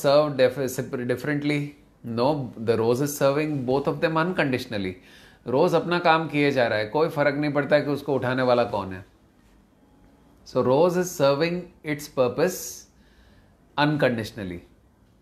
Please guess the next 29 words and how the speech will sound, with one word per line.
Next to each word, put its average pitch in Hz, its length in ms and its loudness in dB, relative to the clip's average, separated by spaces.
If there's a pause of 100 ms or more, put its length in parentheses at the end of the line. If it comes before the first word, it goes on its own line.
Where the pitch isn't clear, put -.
(140)
उसका 143 240 0
जो 143 140 0
काम 139 340 0
है, 127 140 0
उसका 117 240 -4
काम 139 300 2
ये 143 120 4
है 139 160 0
कि 139 100 -4
to 117 100 -8
spread 131 460 0
fragrance 127 460 -2
and 160 240 -2 (300)
beauty। 120 320 -2 (1300)
Very 143 260 4
good। 139 140 4
एक 139 220 -2
पीकॉक 180 380 4
का 175 120 6
रोल 160 280 4
क्या 156 160 4
होता 143 240 0
है? 127 280 -4 (2500)
What 135 160 4
is 170 80 0
a 170 160 2
peacock 131 380 2
made 123 320 -2
for? 120 200 2